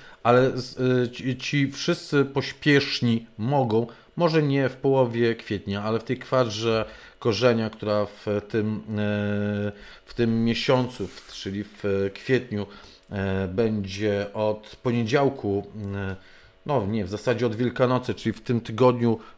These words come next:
po Wielkanocy, e, jest, e, kwadra korzenia i wówczas można sp-, zacząć już ewentualnie wysiewać,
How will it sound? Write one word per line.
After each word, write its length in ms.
po 160
Wielkanocy, 800
e, 140
jest, 400
e, 40
kwadra 360
korzenia 500
i 60
wówczas 500
można 540
sp-, 260
zacząć 400
już 240
ewentualnie 880
wysiewać, 720